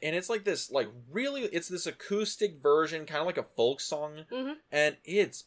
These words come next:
Speaker 1: beautiful, and with the light coming in, Nick Cage looking up, and it's this, his wife's voice.
Speaker 2: That is one thing I'll give this movie. I really enjoyed the music,
Speaker 1: Mm-hmm.
Speaker 2: because it was a lot of classical music.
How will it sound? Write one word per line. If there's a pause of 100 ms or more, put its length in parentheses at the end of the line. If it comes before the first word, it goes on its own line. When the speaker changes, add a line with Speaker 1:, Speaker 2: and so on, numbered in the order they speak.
Speaker 1:
beautiful,
and
with
the
light
coming
in,
Nick
Cage
looking
up,
and
it's
this,
his
wife's
voice. (340)
Speaker 2:
That
is
one
thing
I'll
give
this
movie.
I
really
enjoyed
the
music, (100)
Speaker 1:
Mm-hmm.
Speaker 2:
because
it
was
a
lot
of
classical
music.